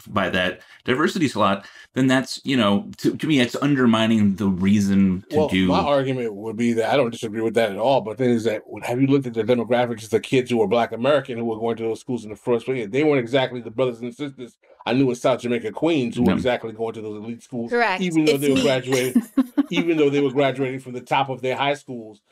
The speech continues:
Speaker 2: that were public schools either.
Speaker 3: Yeah.
Speaker 1: But with, but the
Speaker 3: Yeah.
Speaker 1: institutions would like for everyone to think that they are reaching into ghettos and pulling diamonds in the rough out, right? And so it's a way both, that, you know, they want these kids with rich parents 'cause rich parents donate,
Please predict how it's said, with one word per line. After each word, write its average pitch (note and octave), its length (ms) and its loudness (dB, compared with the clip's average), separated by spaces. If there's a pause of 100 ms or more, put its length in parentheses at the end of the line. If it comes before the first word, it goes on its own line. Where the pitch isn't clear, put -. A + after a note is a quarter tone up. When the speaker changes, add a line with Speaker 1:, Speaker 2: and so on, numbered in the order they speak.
(120)
Speaker 2:
that A#2 80 -6
were A#2 80 -4
public A2+ 280 -4
schools A#2 340 -12
either. B2+ 360 -4
Speaker 3:
Yeah. F#3 160 -2
Speaker 1:
But D3 140 2
with, C#3+ 220 0
but D#3 160 2
the D3+ 60 2
Speaker 3:
Yeah. D3 80 2
Speaker 1:
institutions D3 760 2
would A2+ 180 2
like A2+ 220 2
for A#2 140 -2
everyone G#2 460 4
to G2+ 100 0
think B2 260 2
that G2+ 160 0
they G#2+ 120 4
are G2+ 100 4
reaching G2+ 500 2
into F#2+ 340 2
ghettos E2 540 0
and F2 220 -4
pulling F#2+ 400 2
diamonds F2 420 0
in E2+ 60 -4
the E2+ 100 0
rough E2 300 -2
out, D#2 380 -8 (140)
right? E2+ 360 -2
And G#2 120 2
so A2+ 200 4
it's G#2 100 -6
a B2 60 0
way A#2 160 2
both, A2+ 320 -2
that, A2+ 280 0
you A#2 80 4
know, F#2 60 -2
they A#2+ 160 0
want A#2+ 320 2
these A#2+ 220 -6
kids B2 260 0
with A2+ 120 2
rich A#2 200 0
parents G#2 340 0
'cause G2+ 140 -2
rich G2+ 220 -2
parents G2 300 0
donate, F2 440 0